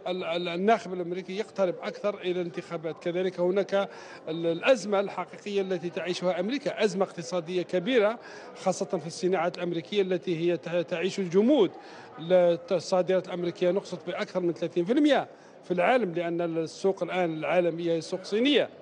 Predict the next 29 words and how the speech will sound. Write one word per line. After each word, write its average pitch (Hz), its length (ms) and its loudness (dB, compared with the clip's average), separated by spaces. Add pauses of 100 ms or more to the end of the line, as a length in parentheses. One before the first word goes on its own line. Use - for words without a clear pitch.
(520)
آه، 160 1080 0
كذلك 202 600 2
أن 180 480 2
ال-، 175 200 0
ال-، 165 180 2
العمل 165 500 0
الإرهاب 175 680 2
الذي 175 380 -4
أصبح 160 280 -6
لا 190 120 0
يهدد 180 440 2
فقط 175 300 -6 (500)
ال-، 151 160 -4
المصالح 175 580 2
الأمريكية 175 520 -2
خارج 165 340 -2
أمريكا، 202 340 -4
بل 180 260 -2
يهدد 170 360 0
أمريكا 180 380 -2
في 170 120 -6
حد 180 220 -4
ذاتها. 214 380 0 (320)
هذه 254 220 4 (100)
كلها 233 320 4
تخلي 214 540 0
أن 196 140 0
الناخب 190 440 -2
الأمريكي 180 520 -6